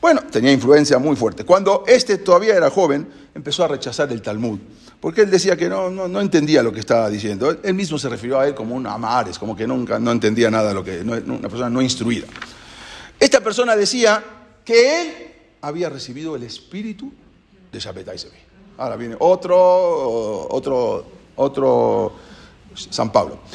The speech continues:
Esta persona decía que él era el espíritu de Shabbatai Zevi y él afirmaba que él, eh, que él, que si el Mashiach hasta ahora no vino, a pesar de que todo el mundo había hecho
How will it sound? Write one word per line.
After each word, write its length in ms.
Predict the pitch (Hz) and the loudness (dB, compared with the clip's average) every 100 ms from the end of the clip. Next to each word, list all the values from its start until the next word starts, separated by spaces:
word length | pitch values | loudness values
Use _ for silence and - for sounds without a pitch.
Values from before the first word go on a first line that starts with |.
| - - - - | -18 -16 -14 0
Esta 240 | - 233 220 | 2 4 4
persona 340 | 196 226 226 | 4 2 4
decía 440 | 202 185 226 214 214 | 2 2 2 2 2
que 180 | 190 | -4
él 80 | 196 | -4
era 140 | 190 180 | -2 0
el 100 | 156 | 0
espíritu 480 | - 190 190 180 | -4 -8 -8 -2
de 80 | 175 | 0
Shabbatai 340 | 156 156 165 160 | 2 0 0 0
Zevi 200 | 165 185 | -2 0
y 100 | 202 | 4
él 120 | 233 | 6
afirmaba 440 | 202 180 202 208 | 4 2 2 4
que 280 | 196 175 196 | 4 0 2
él, 120 | 214 - | 0 -2
eh, 320 | 175 - - | -8 -8 -12
que 120 | - 135 | -2 -2
él, 240 | 143 - - - _ _ | -2 -8 -20 -20 _ _
que 220 | - 202 202 | 2 4 6
si 160 | 214 | 4
el 100 | 220 | 0
Mashiach 680 | 214 233 - 330 330 240 - | 2 2 2 2 2 0 0
hasta 260 | 180 - 175 | -6 -2 0
ahora 420 | 208 170 110 110 _ _ _ _ _ _ _ _ _ _ - | 2 2 -2 -8 _ _ _ _ _ _ _ _ _ _ -16
no 300 | 143 196 202 | -12 -10 -10
vino, 360 | 170 117 107 - _ _ _ _ _ _ _ - | -10 -10 -12 -20 _ _ _ _ _ _ _ -2
a 160 | 185 - | 0 4
pesar 340 | 214 233 294 | 6 6 4
de 120 | 254 | 2
que 100 | 226 | 0
todo 260 | 208 277 269 | 4 6 6
el 60 | |
mundo 260 | 247 277 262 | 4 2 2
había 240 | 226 233 254 | 2 2 0
hecho 220 | 240 | 2